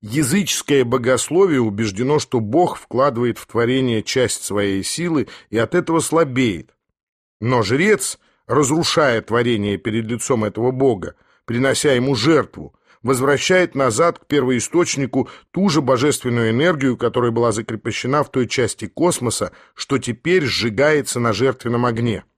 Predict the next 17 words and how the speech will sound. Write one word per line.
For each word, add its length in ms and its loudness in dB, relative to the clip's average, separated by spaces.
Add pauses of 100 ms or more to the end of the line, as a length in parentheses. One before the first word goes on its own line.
(520)
Жертва 460 2
может 260 0
быть 240 -2
малой, 440 0 (380)
ибо 240 0
на 160 2
языке 380 0
магии 600 0 (300)
часть 560 0
равняется 800 0
целому. 600 0 (1300)
Парс 480 0
про 400 2 (160)
тото. 480 2 (540)
Часть 480 0
вместо 420 0
целого. 640 -2